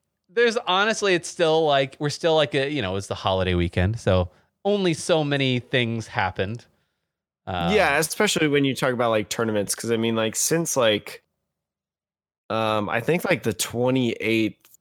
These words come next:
Speaker 2: of December had tournaments, which was the last time that we were recording. Um, but yeah, just, there's been two tournaments that have completed since the twenty-eighth. Three, basically,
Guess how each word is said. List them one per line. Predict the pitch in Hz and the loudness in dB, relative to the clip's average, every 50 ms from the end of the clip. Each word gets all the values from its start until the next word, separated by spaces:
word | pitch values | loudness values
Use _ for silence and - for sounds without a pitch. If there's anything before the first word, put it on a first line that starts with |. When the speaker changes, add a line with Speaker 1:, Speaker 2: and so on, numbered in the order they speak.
| _ _ _ - | _ _ _ -2
Speaker 2:
of | 107 113 110 101 98 | 0 0 0 0 -2
December | 95 110 104 - - 127 127 127 117 110 | -4 -4 -2 -2 0 0 0 0 0 0
had | 107 110 104 98 92 - | 0 0 0 -2 -2 -2
tournaments, | - 104 104 101 101 98 92 - | -2 0 0 0 0 -2 -2 -4
which | - 104 - - | -6 -6 -4 -4
was | 117 107 95 | -4 -4 -4
the | 107 | -2
last | 107 113 135 143 143 143 - | -2 0 0 0 -2 -2 -2
time | - 135 123 113 | -2 -2 0 0
that | 110 107 110 | 0 0 0
we | 110 107 | 0 0
were | 107 104 98 | -2 -2 -2
recording. | 98 98 92 92 - - - 156 180 185 170 123 104 98 98 98 95 92 101 - _ - _ _ _ _ _ _ _ _ _ - | -2 -4 -4 -6 -8 -6 -4 -2 0 0 2 2 2 0 0 -2 -2 -4 -6 -10 _ -20 _ _ _ _ _ _ _ _ _ -6
Um, | 104 104 104 104 98 98 95 90 87 87 87 87 101 - _ _ _ _ _ _ _ _ _ _ _ _ _ _ _ _ _ _ _ - - - _ - 180 - _ _ _ - | -4 -2 -2 -2 -2 -2 -2 -2 -4 -4 -6 -8 -8 -12 _ _ _ _ _ _ _ _ _ _ _ _ _ _ _ _ _ _ _ -20 -20 -16 _ -14 -14 -14 _ _ _ -6
but | 117 113 123 120 | -2 0 2 2
yeah, | 117 120 123 120 117 | 4 4 4 2 2
just, | 107 104 101 123 135 135 - - - | 0 0 0 0 0 2 0 0 0
there's | 123 123 120 113 104 | 0 0 0 0 0
been | 104 123 117 113 | 0 0 0 0
two | 98 - - - 190 202 | 0 -2 0 0 0 0
tournaments | 175 - - 156 139 131 123 107 95 - | 0 -2 -2 -2 0 0 -2 -2 0 2
that | 117 104 | 2 2
have | 104 95 - | 2 0 -2
completed | - 107 98 - - 117 110 98 101 98 92 - | -4 -4 -4 -2 -2 0 0 0 0 0 -2 -2
since | - - - 110 104 104 95 - - | -2 0 0 0 0 0 0 -2 -2
the | - 110 | -2 -4
twenty-eighth. | 98 - - 117 113 107 104 101 85 90 92 87 - - _ _ _ - | -4 -4 -2 0 0 0 0 0 0 0 0 -2 -4 -8 _ _ _ -4
Three, | 135 139 190 214 196 156 123 113 104 98 - - - - - _ _ _ _ _ _ _ - | -2 0 0 2 2 2 2 2 0 0 -4 -8 -16 -20 -20 _ _ _ _ _ _ _ -2
basically, | 160 175 190 196 190 - 160 143 - - - _ _ _ - 117 107 101 95 95 95 90 87 101 - | 0 2 2 2 2 2 2 0 0 -4 -10 _ _ _ -4 0 0 2 2 0 0 -2 -2 -4 -8